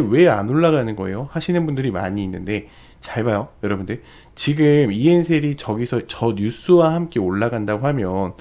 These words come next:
개인들이 어때요? 분명히 올라타겠죠. 그리고 주식은 선반영이 되는 거기 때문에 이미 이런 데서 이때가, 잘 봐요. 요때가 처음에 에프디에이 승인 여기였어, 여러분들. 에프디에이 승인 이때였어.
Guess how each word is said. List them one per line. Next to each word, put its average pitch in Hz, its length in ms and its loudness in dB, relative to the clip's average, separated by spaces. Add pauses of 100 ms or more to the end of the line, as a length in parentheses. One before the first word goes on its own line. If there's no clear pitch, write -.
(300)
개인들이 165 460 2
어때요? 110 360 -4 (200)
분명히 196 400 2
올라타겠죠. 110 680 -2
그리고 147 220 2
주식은 165 440 -2
선반영이 196 540 0
되는 113 240 -2
거기 104 220 -2
때문에 104 540 -4 (420)
이미 170 380 4
이런 180 260 2
데서 131 460 -2 (340)
이때가, 135 760 2
잘 - 180 -6
봐요. 101 160 -4 (140)
요때가 170 400 4
처음에 208 360 0
에프디에이 147 300 -2
승인 196 340 -2
여기였어, 95 800 -4
여러분들. 90 300 -6
에프디에이 92 240 -8
승인 101 320 -8 (520)
이때였어. 113 560 0